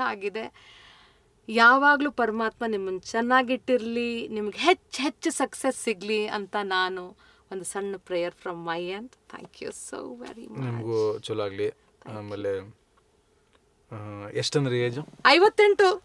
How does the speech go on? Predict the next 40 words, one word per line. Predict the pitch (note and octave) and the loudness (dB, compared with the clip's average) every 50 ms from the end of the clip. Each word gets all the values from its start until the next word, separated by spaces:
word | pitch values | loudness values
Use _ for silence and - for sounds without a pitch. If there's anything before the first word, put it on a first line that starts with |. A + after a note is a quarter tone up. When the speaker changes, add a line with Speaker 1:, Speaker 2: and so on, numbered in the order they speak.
| _ - | _ -4
Speaker 2:
ಐವತ್ತೆಂಟು. | - B2 A#2+ A#2+ A#2 A2 - A2+ A2 A2 - A2+ G2+ - - A2+ | 0 2 2 2 2 0 -2 -6 -6 -4 -4 -4 -4 -4 -2 0
ಐವತ್ತಕ್ಕ | B2 C3 C#3 C#3 B2 - D3+ A#2+ - D3 | 2 4 4 4 4 0 -2 2 2 2
ನೀವು | C#3+ C3+ C3+ C3+ | 2 2 2 0
ಮ್ಯೂಸಿಕ್ | C3 B2+ B2+ B2+ C#3+ C3+ | 0 -2 0 0 0 0
ಶುರು | - - C3 B2+ | 0 0 0 0
ಮಾಡಿರಲ್ಲ? | B2 A#2 A2+ G#2+ G#2+ A2+ A#3+ | 0 0 0 0 2 4 4
Speaker 1:
ಐವತ್ತೆರಡಕ್ಕೆ. | A#3+ B3+ C#4+ C4+ - C4 A#3+ A#3 A#3+ B3+ B3 - - A3 G#3+ | 6 8 6 6 8 6 6 6 6 4 2 2 0 0 2
Speaker 2:
ಐವತ್ತೆರಡಕ್ಕೆ | A#3+ - C4 - - - A2 A2 A2+ G#2+ | 4 4 4 4 4 2 2 2 2 0
ಶುರು | - G#2 G2 | 0 0 0
Speaker 1:
ಹಾ. | F#2+ G2 | 0 0
Speaker 2:
ಮಾಡಿರಲ್ಲ, | G#2 G#2 G#2 G2 - A2 | -2 -4 -4 -6 -6 -8
ನೋಡ್ರಿ. | A2+ A2 A2 G#2+ G2 F#2 - _ - - C4+ | -6 -4 -4 -4 -6 -8 -12 _ -14 -10 -4
Speaker 1:
ಹ್ಮ್. | C4 C#4+ C#4 - - - - - - | -2 -2 -2 -2 -4 -12 -18 -10 -6
Speaker 2:
So, | - G#2 G2+ G#2 G2+ G2+ G2+ G2 - _ - - - - _ A#2+ | -4 -2 0 0 0 0 -2 -4 -6 _ -20 -20 -20 -18 _ 2
ಭಾಳ | B2 B2 C3+ | 4 4 6
ಜನಕ್ಕೆ | C3 C3+ C3 B2+ A#2+ - | 6 4 0 0 -2 -2
ಮ್ಯೂಸಿಕ್ | A#2+ A#2+ A2+ G#2+ A#2+ - | -4 -2 -4 -4 -4 -6
ಕಲಿಬೇಕಂತ | - A2+ A2 G#2+ G#2+ - - A2 G#2 G2 | -4 -4 0 0 0 0 0 -4 -4 -6
ಇರ್ತೈತಿ, | G#2 G2 - - G2 - - G2 | -8 -8 -8 -14 -16 -10 -8 -8
ಆಕ್ಟರ್ | F#2+ - A2 A2+ - - - B2+ | -6 -4 -6 -6 -4 -2 0 0
ಆಗ್ಬೇಕಂತ | A#2 G#2 G2+ F#2+ - G2+ F2 - | 0 0 -2 -6 -8 -10 -10 -12
ಇರ್ತೈತಿ. | - - - - - - | -16 -16 -16 -12 -8 -4
ಇನ್ನೊಬ್ರು | - B2+ C3+ D3+ E3 D#3+ C#3 C#3 | -4 0 2 2 4 4 6 6
ಆಕ್ಟರ್, | B2 A#2 - _ - - A#2 | 6 4 2 _ -4 -2 -2
ಅವ್ರ | G#2 - B2 C3 B2+ | 0 2 2 2 2
ಹೆಸರು | B2 B2+ - G#3 G#3+ F#3 | 2 2 4 4 4 6
ಗೊತ್ತಿಲ್ಲ | C#3 C#3 - - D#3 D#3 D3+ | 6 4 4 4 2 2 2
ನಂಗೆ, | C#3 B2 G2+ G2 A#2+ F3 G#3 | 2 0 0 0 0 0 0
Speaker 1:
ಹಾ. | G3 - | 2 2
Speaker 2:
ಅವ್ರು, | B2+ A#2+ A#2+ A#2 A2+ A2 G#2+ G#2 G#2+ _ _ _ _ _ _ _ _ _ _ _ _ _ _ _ _ _ _ - | 4 6 6 6 6 6 4 0 -6 _ _ _ _ _ _ _ _ _ _ _ _ _ _ _ _ _ _ 0
ಅವ್ರ | B2+ C3 C#3+ C3+ | 2 2 2 4
ಬಗ್ಗೆ | B2+ C3+ C3+ C#3 G#3+ | 4 4 4 4 4
ನೋಡೋ, | G3+ D#3+ D3 D3 D3+ D#3+ - - | 4 6 6 6 4 4 2 -2
ನ್-, | B2+ B2+ B2+ B2 - - - - _ _ _ - - B2 | -4 -4 -4 -6 -8 -10 -16 -20 _ _ _ -18 -8 0
ಅವ್ರು | C3 C#3+ C#3+ C#3 | 2 4 4 4
ಇಟ್-, | C#3 - - - - | 2 0 -4 -8 -8
ಇಷ್ಟ | D#3 C#3+ - - F#3 | -6 -6 0 4 6
ಆಗಿ | F3+ F3+ F3+ G3+ | 6 8 8 8
ಅವ್ರ | G3 F#3 E3 | 8 8 8
ಬಗ್ಗೆ | D3 C#3+ C#3+ C3+ D#3 D#3 C#3+ C3+ B2+ A#2 | 8 6 6 8 8 8 8 6 2 -4